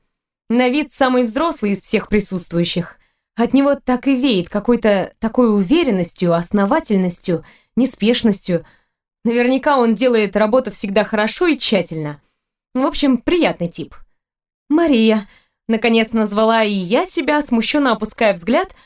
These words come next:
поскольку серые глаза смотрят на меня чересчур пристально и заинтересованно. «Мария Ивановна Жарова». «Костя»,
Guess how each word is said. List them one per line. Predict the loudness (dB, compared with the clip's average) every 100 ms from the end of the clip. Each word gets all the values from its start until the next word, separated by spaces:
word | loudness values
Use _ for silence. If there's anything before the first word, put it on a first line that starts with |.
| _
поскольку | -6 -4 -2 -2
серые | 0 2 2 0
глаза | 0 0 -2
смотрят | 0 -2 -2 -2
на | 0
меня | 2 2
чересчур | 2 0 -2 0 -2 2
пристально | 0 0 0 2 2
и |
заинтересованно. | 2 2 2 0 0 -2 -2 -6 -10 _ _ _ _ _
«Мария | 0 0 0 2 2
Ивановна | 2 0 0 -2
Жарова». | -2 -2 0 0 -2 -4 -6 _ _ _ _ _ _ _ _ _ _ _ _ _
«Костя», | -2 0 0 -2